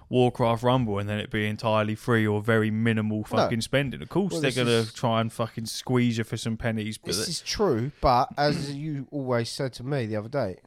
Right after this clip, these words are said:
Speaker 2: about Marvel Snap being pay to win, and I said, "But all mobile games that are free to play is pay to win, no?"
Speaker 1: Of course they are.
Speaker 2: There has to be some level of pay to win.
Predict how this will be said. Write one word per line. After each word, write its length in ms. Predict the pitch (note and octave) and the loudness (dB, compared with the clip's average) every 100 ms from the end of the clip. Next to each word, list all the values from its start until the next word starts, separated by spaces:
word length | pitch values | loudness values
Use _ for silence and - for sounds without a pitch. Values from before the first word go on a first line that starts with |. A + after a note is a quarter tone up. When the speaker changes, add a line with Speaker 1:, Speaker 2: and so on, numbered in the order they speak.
| _ - | _ -10
Speaker 2:
about 260 | A#2+ G#2+ | -4 -4
Marvel 260 | A2+ A2+ A2 | -2 -4 -4
Snap 260 | - A2 | -8 -8
being 200 | G2 A2 | -6 -8
pay 180 | G#2+ A#2 | -4 -6
to 140 | G#2+ A#2+ | -6 -6
win, 300 | C#3+ F#2 A2+ _ _ | -8 -8 -18 _ _
and 120 | B2+ | -8
I 60 | B2 | -8
said, 200 | - C#3 | -8 -6
"But 80 | C3+ | -6
all 300 | D#3 C#3 E3+ G#3+ | -4 -6 -6 -8
mobile 420 | C3 G#2 G2+ G2 | -6 -4 -4 -4
games 320 | G2+ G2+ G2+ | -2 -2 -2
that 100 | A2 | -4
are 60 | A2 | -2
free 220 | - C#3 | 2 2
to 120 | A#2+ | 0
play 260 | A#2 A2 G2+ | -6 -8 -6
is 120 | G#2 | -4
pay 200 | - G#2 | 0 0
to 120 | G2 | -2
win, 160 | G#2 G2 | -6 -4
no?" 220 | G#2 C3 - | -2 -4 -6
Speaker 1:
Of 80 | F3+ | -10
course 140 | B3+ | -8
they 100 | - | -6
are. 100 | E2 C#2 | -6 -4
Speaker 2:
There 80 | |
has 200 | G#2+ F#3+ | 0 0
to 80 | - | 0
be 140 | C3 A#2 | -8 -8
some 400 | - C#3+ B2 A#2+ | 0 2 4 6
level 340 | C3 B2 A2 | 6 6 2
of 240 | G#2 G2+ - _ | 0 -4 -18 _
pay 200 | B2 A#2+ | 2 2
to 100 | - | -2
win. 340 | A2 B2+ G2 | -2 0 0